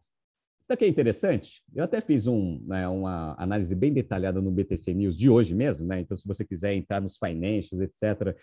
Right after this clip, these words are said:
dá uma olhada no B T C News. Mas eu vou falar aqui um pouco do resumo da notícia. Bom, Netflix, ele divulgou uma perda de um milhão de assinantes, né, nas quatro regiões que ele atua.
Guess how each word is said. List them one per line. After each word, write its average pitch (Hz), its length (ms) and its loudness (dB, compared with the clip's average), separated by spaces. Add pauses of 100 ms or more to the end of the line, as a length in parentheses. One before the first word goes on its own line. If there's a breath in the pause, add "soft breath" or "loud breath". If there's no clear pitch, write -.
(200 soft breath)
dá 104 100 2
uma 117 140 6
olhada 104 240 6
no 101 100 2
B 104 100 4
T 101 140 0
C 104 160 0
News. 135 380 2 (400 soft breath)
Mas 131 260 2
eu 160 80 4
vou 185 100 2
falar 165 220 2
aqui 143 160 0
um 156 80 2
pouco 160 240 -2
do 156 80 0
resumo 143 380 -2
da 147 100 -2
notícia. 127 500 -4
Bom, 104 240 2
Netflix, 143 460 -4
ele 175 140 2
divulgou 113 360 2
uma 107 160 2
perda 95 440 0
de 92 120 0
um 156 60 2
milhão 113 320 2
de 101 80 -2
assinantes, 95 720 -6
né, 90 320 -2
nas 82 280 -6
quatro 104 280 -4
regiões 92 400 -2
que - 80 -6
ele 110 80 2
atua. 110 480 4